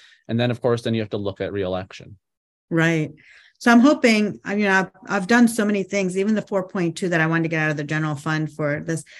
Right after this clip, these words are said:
Speaker 2: I'm hoping I get one win. You know, I've done a variety of things, you know, close to five bills now. Uh, we talked on, uh, several issues, you know, even talked about funding for certain things. So if I get one win, I'll be thrilled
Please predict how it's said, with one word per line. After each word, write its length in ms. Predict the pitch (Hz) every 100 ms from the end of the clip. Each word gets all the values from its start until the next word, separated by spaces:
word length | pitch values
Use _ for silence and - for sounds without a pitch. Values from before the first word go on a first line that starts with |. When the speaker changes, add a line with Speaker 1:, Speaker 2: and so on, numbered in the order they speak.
| - -
Speaker 2:
I'm 120 | 214
hoping 280 | 277 277 220
I 60 |
get 240 | 202 185 185
one 380 | 196 202 202
win. 420 | 180 160 135 - - _ _ -
You 80 | 185
know, 80 | 190
I've 160 | 185 180
done 180 | 233
a 80 | 247
variety 540 | 185 190 190 208 208 202
of 140 | 202
things, 440 | 202 190 190 196
you 80 | 185
know, 340 | 175 170 165 151 -
close 200 | 208 214
to 100 | 185
five 340 | - 185 185
bills 340 | 175 180 190 185
now. 500 | 185 180 175 175 175 _ - - -
Uh, 260 | 165 160 160 170
we 200 | 196 165
talked 400 | 196 185 - 175
on, 320 | 165 160 160
uh, 160 | 160
several 400 | 160 190 185 175
issues, 580 | 170 165 170 165 165 165
you 80 | 139
know, 300 | 156 160 156
even 240 | 170 170
talked 220 | 165 170 170
about 200 | 151 -
funding 320 | 165 170 165
for 140 | 160
certain 340 | 156 160 151 160
things. 300 | 160 165 - - - -
So 120 | 220
if 120 | 214
I 80 | 233
get 240 | 226 170
one 320 | 185 220 233 208
win, 260 | 208 180
I'll 140 | 165 175
be 140 | 170
thrilled 640 | - 185 196 156 139 -